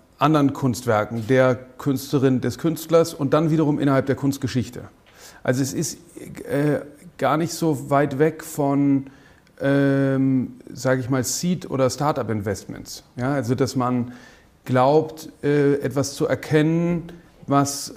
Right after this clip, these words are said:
Relevanz haben kann und sich auch noch zu etwas entwickeln kann. Und auch ist es sehr ähnlich. Entweder es ist eben, ähm, entwickelt sich finanziell gar nicht oder es wird ein sehr, äh, großer, äh, bis mittelgroßer Erfolg.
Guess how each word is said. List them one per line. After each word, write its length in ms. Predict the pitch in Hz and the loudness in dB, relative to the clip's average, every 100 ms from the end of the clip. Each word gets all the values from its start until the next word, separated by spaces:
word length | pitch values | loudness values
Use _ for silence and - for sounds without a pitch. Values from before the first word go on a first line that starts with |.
| 135 | 0
Relevanz 760 | 135 127 135 151 151 - - - | 2 4 4 2 0 -4 -8 -6
haben 320 | 131 143 147 | 0 2 2
kann 240 | 135 147 | 0 0
und 200 | 160 147 | 0 -2
sich 200 | 143 147 | -4 -4
auch 100 | - | -2
noch 160 | 131 139 | 0 -2
zu 120 | - | -2
etwas 320 | 127 117 131 117 | -2 0 -2 -2
entwickeln 420 | 120 127 127 110 | 0 2 2 -2
kann. 220 | 107 101 | -2 -4
Und 200 | 101 110 | -6 -2
auch 220 | 131 131 | 0 0
ist 140 | 143 123 | -4 -6
es 140 | 117 | -4
sehr 180 | 139 127 | -2 0
ähnlich. 440 | 151 160 160 - - - - _ _ | 2 2 0 -2 -16 -20 -20 _ _
Entweder 440 | - 147 151 151 127 | -2 0 2 2 2
es 140 | 127 | -4
ist 360 | - 135 - - | -6 -6 -6 -4
eben, 520 | 131 131 131 120 - - | -2 0 0 -2 -8 -12
ähm, 480 | - 131 127 123 117 | -6 -2 0 0 -2
entwickelt 380 | - 110 131 143 | -2 -4 -2 -2
sich 280 | - 117 - - | -2 -6 -8 -20
finanziell 560 | - 147 135 - 123 | -4 -2 0 0 0
gar 200 | 113 117 | 2 2
nicht 360 | 160 190 - - | 2 0 -4 -6
oder 240 | 143 143 | -2 0
es 160 | 131 - | -2 -2
wird 180 | 139 139 | -4 -2
ein 100 | 120 | 0
sehr, 460 | 123 120 117 117 - - - - - - | 4 4 4 0 -4 -20 -20 -20 -20 -8
äh, 380 | 104 123 120 120 | -2 0 0 0
großer, 460 | - 117 139 139 131 | -2 0 2 4 2
äh, 560 | 117 - - 123 120 | 0 -10 -6 -2 0
bis 280 | 113 117 107 | 0 -4 -2
mittelgroßer 540 | 127 135 117 101 107 78 | 0 0 -2 -2 -4 -6
Erfolg. 420 | 92 - - | -8 -10 -12